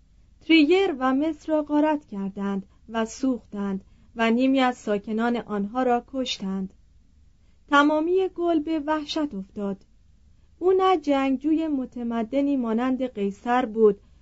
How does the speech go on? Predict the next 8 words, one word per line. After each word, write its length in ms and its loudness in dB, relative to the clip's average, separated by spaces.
و 140 2
نه 200 4
متجاوزی 1120 -2
مسیحی 840 0
مانند 480 2
آلاریک 600 2
و 260 0
گایسریک، 800 0